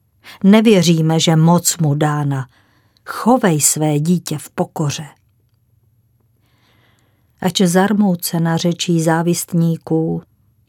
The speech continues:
mlčela Maria. Božím bylo to a jejím tajemstvím, kdo Ježíš byl. A větší měla ještě něhu pro něho, když u cizích spozorovala tu nelásku.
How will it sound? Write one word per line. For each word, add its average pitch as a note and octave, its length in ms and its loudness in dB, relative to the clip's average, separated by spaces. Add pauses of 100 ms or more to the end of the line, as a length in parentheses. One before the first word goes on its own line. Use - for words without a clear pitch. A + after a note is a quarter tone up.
(120)
mlčela E3 540 -2
Maria. D3+ 560 -6 (1300)
Božím G3 680 4
bylo G#3+ 260 -2 (120)
to G#3+ 240 -4 (100)
a G3+ 140 0
jejím F3+ 580 2
tajemstvím, E3 1040 0 (240)
kdo E3+ 360 2 (140)
Ježíš D3+ 440 -2
byl. D#3 340 -6 (1500)
A F#3+ 120 2
větší F#3+ 580 2
měla F#3 300 0
ještě F#3 440 -2
něhu E3+ 340 0
pro E3+ 240 -4
něho, F#3 440 0 (520)
když F3 360 2
u G3+ 120 -2
cizích A3 520 0
spozorovala F3+ 1040 0 (120)
tu E3+ 140 -4
nelásku. D3+ 760 -6